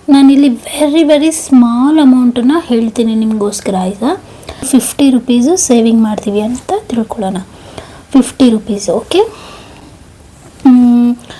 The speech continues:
ನೀವು ಎಲ್ಲಿ ಸೇವ್ ಮಾಡ್ತೀರಾ ಇದನ್ನ ಅಂತಂದ್ರೆ, ನಿಮ್ಮ ಮನೇಲಿ ಎಲ್ಲಾದ್ರೂ ಇಟ್ಕೋಬಹುದು. ಲೈಕ್, ನಿಮ್ಗಂತ ಒಂದು ಸೀಕ್ರೆಟ್ ಪ್ಲೇಸ್ ಇರುತ್ತಲ್ಲ,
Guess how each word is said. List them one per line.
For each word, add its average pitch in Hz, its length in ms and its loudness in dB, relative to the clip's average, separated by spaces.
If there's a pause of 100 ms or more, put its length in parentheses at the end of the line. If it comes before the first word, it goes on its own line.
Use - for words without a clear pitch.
(360)
ನೀವು 254 300 6
ಎಲ್ಲಿ 269 260 4
ಸೇವ್ 302 260 0
ಮಾಡ್ತೀರಾ 262 360 -2
ಇದನ್ನ 240 280 -4 (120)
ಅಂತಂದ್ರೆ, 226 540 -6 (360)
ನಿಮ್ಮ 233 220 4
ಮನೇಲಿ 240 280 2
ಎಲ್ಲಾದ್ರೂ 262 500 4
ಇಟ್ಕೋಬಹುದು. 233 720 -2
ಲೈಕ್, 220 340 -4
ನಿಮ್ಗಂತ 226 440 0
ಒಂದು 240 180 0
ಸೀಕ್ರೆಟ್ 220 420 -4
ಪ್ಲೇಸ್ 226 280 -4
ಇರುತ್ತಲ್ಲ, 214 360 -4